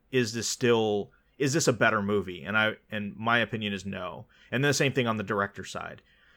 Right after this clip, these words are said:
Y-, you know, ultimately, the, what this movie was at its core, I, I just can't see any of the changes or re-edits making it something other than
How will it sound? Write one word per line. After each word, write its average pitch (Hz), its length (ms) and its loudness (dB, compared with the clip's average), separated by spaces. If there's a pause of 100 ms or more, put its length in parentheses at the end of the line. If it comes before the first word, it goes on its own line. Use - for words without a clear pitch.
(280)
Y-, 131 200 -10
you 135 100 -4
know, 123 180 -2
ultimately, 120 880 2 (880)
the, 131 220 0
what 151 320 2
this 151 180 0
movie 131 280 2
was 113 260 2
at 101 120 2
its 92 120 -4
core, 101 560 0
I, 107 180 -8
I 117 120 -2
just 135 180 -10
can't 135 300 -10
see 107 600 -8 (360)
any 139 320 -2
of 110 140 -2
the 104 100 -8
changes 101 680 -6
or 104 160 -6
re-edits 107 840 -6 (640)
making 117 460 -2
it 98 180 -4
something 113 460 -4
other 110 240 0
than 98 380 -6